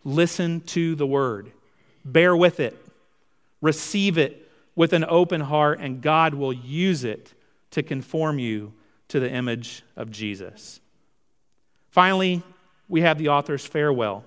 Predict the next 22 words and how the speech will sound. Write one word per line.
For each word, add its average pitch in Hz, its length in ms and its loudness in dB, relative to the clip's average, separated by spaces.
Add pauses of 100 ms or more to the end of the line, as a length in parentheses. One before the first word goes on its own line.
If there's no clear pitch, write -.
(100)
Here 139 140 -6
are 135 40 -2
our 135 100 0
last 135 380 0
three 143 200 -2
verses 135 440 -4
in 113 100 -8
this 113 160 -12
series. 107 640 -10 (1700)
Verses 135 280 -8
twenty-three 147 520 -2
through 147 140 -8
twenty-five. 120 680 -6 (2000)
"Know 165 200 6
that 214 120 6
our 214 140 6
brother 220 260 4
Timothy 170 540 0
has 156 260 -2
been 160 220 2
set - 340 0
free, 175 420 -2